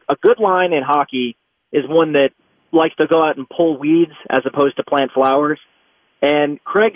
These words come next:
Smith is a guy that goes out there and pulls weeds. Granlund and Turris like to go out there and plant flowers. If they can get, if they can get more onto Craig Smith's side of things and start to pull some weeds, start to, start to really get in the corners and, and work hard,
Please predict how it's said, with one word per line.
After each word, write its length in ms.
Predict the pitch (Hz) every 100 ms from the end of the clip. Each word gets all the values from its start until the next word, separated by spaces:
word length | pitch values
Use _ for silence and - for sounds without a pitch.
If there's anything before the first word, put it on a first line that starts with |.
| -
Smith 320 | 214 214 143 - -
is 140 | 156
a 40 | 147
guy 200 | 156 151
that 80 | 151
goes 120 | 139
out 140 | 139
there 80 | 139
and 100 | 131
pulls 260 | 151 139 127
weeds. 340 | 139 104 95 - _ _ _
Granlund 480 | 143 165 214 214 190
and 120 | 165
Turris 320 | - 269 220 -
like 160 | 180 160
to 60 |
go 140 | 160 160
out 60 |
there 120 | 160 143
and 100 | 135
plant 240 | 143 127
flowers. 440 | 185 202 135 98 101 _ _ _ -
If 160 | 120
they 120 | 196 240
can 160 | 247
get, 180 | 226 240 _ _
if 140 | 185 -
they 100 | 240
can 200 | 277 220
get 180 | 226 214
more 300 | 190 202 196
onto 300 | 185 - 160
Craig 280 | - 180 - 170
Smith's 220 | 180 175 -
side 180 | 151 143
of 80 | 127
things 280 | 131 127 123
and 80 | -
start 160 | 143
to 60 | -
pull 220 | 160 156
some 140 | 143 143
weeds, 320 | 156 175 - _ _ _
start 180 | 160 160
to, 140 | 151 -
start 200 | 165 160
to 60 |
really 200 | 143 170
get 120 | 165 170
in 80 |
the 60 | 151
corners 360 | 143 156 165 147
and, 160 | 135
and 180 | 127 123
work 180 | 143 156
hard, 340 | 147 156 175